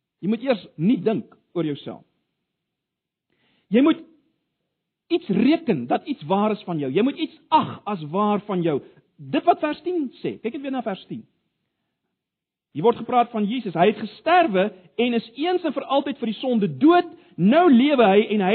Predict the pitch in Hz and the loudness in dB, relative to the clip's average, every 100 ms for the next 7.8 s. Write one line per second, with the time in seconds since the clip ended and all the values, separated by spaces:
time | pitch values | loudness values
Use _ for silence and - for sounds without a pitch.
0 | 233 226 226 220 180 147 - 180 - 233 | 2 0 -2 -4 -4 -4 -2 -4 -4 -4
1 | 208 180 170 165 165 160 135 - _ _ | -4 -4 -6 -6 -8 -8 -10 -10 _ _
2 | - 214 285 269 262 226 302 339 233 - | -8 -4 -2 -2 -2 -4 -2 -4 -8 -12
3 | - 190 - 370 - 196 - _ _ _ | -10 -6 -2 0 2 0 -4 _ _ _
4 | - - 220 - 233 247 - _ _ - | -6 2 2 4 2 2 0 _ _ 2
5 | 339 370 381 202 285 349 349 285 277 370 | 4 6 4 4 4 4 2 0 2 2
6 | 349 330 330 349 370 208 156 113 - _ | 0 0 0 2 2 2 0 -2 -10 _
7 | _ _ - 262 359 294 202 180 | _ _ -10 0 2 4 2 2